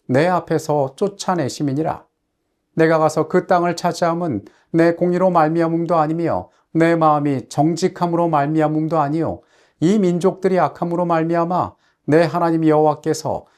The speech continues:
그들을 내 앞에서 쫓아내심이라. 여호와께서 이같이 하심은 내 조상 아브라함과 이삭과 야곱에게 하신 맹세를 이루려 하심이니라." 가나안 땅에서 벌어진 전쟁을 우리가 이해할 때에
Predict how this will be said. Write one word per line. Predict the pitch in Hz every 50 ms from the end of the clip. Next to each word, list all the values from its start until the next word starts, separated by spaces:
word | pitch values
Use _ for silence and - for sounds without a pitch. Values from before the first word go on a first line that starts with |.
| _ _ _
그들을 | - - 170 151 156 156 156 147
내 | 135 143
앞에서 | 147 143 139 - 131 117 - 127 117 110 107 - -
쫓아내심이라. | - 185 180 - - - 175 151 123 120 - - 147 151 156 151 - - _ _ _ _ _ _ _ _ _ _ _ _ _ _ -
여호와께서 | 160 160 160 156 151 156 - 160 151 160
이같이 | 156 147 151 160 156 160 - -
하심은 | 160 156 - - 170 165 151 104 98 - _ _ _
내 | - 165 160 160 160
조상 | 160 160 165 151 - 165 165 160
아브라함과 | - - 147 147 165 170 160 160 160 160 156 160 160
이삭과 | 156 151 - 156 151 - - 160 151 135 127
야곱에게 | 135 123 - - 151 165 160 151 160
하신 | 156 151 - - 160
맹세를 | 151 147 147 147 143 - 165 160 160 135 95 - - _ _ _ _ -
이루려 | 160 147 139 131 120 120 117 120
하심이니라." | 117 113 - 131 - - 139 123 120 131 143 - - - - _ _ _ _ _ _ _ _ _ _ _ _ _ _ _ _ _ _ - - - - - - _
가나안 | - - 139 143 156 175 190 185
땅에서 | 214 208 202 185 202 185
벌어진 | - 165 165 170 160 160 160 165
전쟁을 | 156 - 131 127 123 123 120 151 151 151 151 147
우리가 | - - 139 147 147 - 151 135 - -
이해할 | 139 131 135 135 139 147 147 143
때에 | - 170 170 170 165 151 95 92